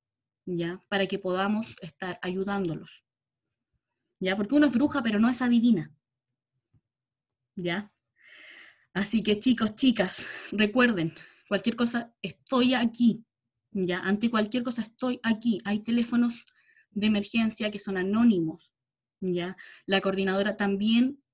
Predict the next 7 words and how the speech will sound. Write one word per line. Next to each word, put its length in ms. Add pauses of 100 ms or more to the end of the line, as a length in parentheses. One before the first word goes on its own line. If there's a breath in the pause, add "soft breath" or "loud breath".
está 440
disponible 600
para 180
ustedes, 640 (300)
¿ya? 220
La 100
orientadora, 680